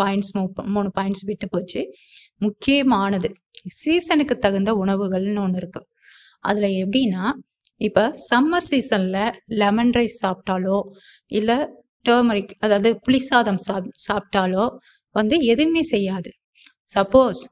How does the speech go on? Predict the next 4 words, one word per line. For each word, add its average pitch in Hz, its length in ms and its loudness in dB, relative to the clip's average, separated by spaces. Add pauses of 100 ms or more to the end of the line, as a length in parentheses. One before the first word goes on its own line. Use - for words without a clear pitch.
(380)
winter 302 440 2
சீசன்ல 190 680 -2 (360)
நீங்க 214 440 0 (340)
lemons 220 500 2